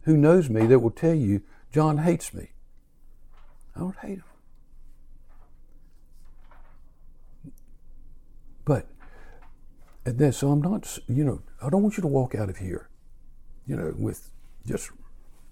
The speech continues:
a rabid anger about this. But we commit to saying, "This is something to which I have to hold." And it's not, it's not a light thing. It's a profound thing that is making a difference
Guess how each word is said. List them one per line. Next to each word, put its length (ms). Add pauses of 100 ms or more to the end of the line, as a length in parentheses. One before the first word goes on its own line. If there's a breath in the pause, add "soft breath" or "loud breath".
(220)
a 120
rabid 420
anger 560 (160)
about 360
this. 340 (1500)
But 200
we 160
commit 800
to 100
saying, 480
"This 220
is 100
something 400
to 80
which 280
I 180
have 240
to 80
hold." 460 (200 loud breath)
And 160
it's 160
not, 400 (460 soft breath)
it's 160
not 240
a 60
light 360
thing. 360
It's 220
a 80
profound 1040
thing 340 (840)
that 140
is 160
making 500
a 60
difference 680